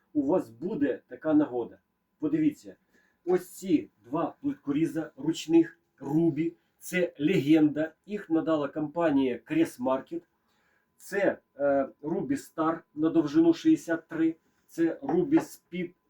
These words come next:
Н на довжину шістдесят два сантиметра. Це легенди Рубі, це надійні, довговічні.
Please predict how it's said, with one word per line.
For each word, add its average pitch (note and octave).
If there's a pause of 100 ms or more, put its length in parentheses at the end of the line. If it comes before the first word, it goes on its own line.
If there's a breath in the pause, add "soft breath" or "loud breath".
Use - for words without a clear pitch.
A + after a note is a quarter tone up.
(500)
Н D#3
на C3+
довжину C#3+
шістдесят C#3
два D3+
сантиметра. C#3+
Це F3
легенди D3
Рубі, D#3
це D#3
надійні, D#3
довговічні. C#3